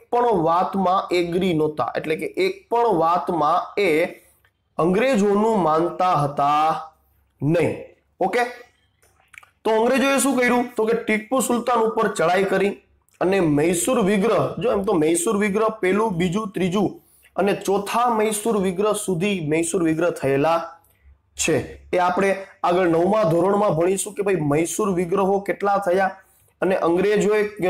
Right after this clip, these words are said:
ટીપુ સુલતાન સાથે કેવી રીતે યુદ્ધ કર્યા. બરોબર, અત્યારે આપણે જોવાનું છે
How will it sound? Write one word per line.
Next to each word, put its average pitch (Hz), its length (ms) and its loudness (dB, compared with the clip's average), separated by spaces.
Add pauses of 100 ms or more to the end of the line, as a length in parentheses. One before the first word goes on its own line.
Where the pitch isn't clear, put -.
ટીપુ 180 360 -4
સુલતાન 202 440 -2
સાથે 190 280 -2
કેવી 196 440 -2
રીતે 196 280 0
યુદ્ધ 160 400 2
કર્યા. 113 240 -6 (760)
બરોબર, 190 380 0 (200)
અત્યારે 233 360 0
આપણે 233 260 2
જોવાનું 214 540 2
છે 214 200 0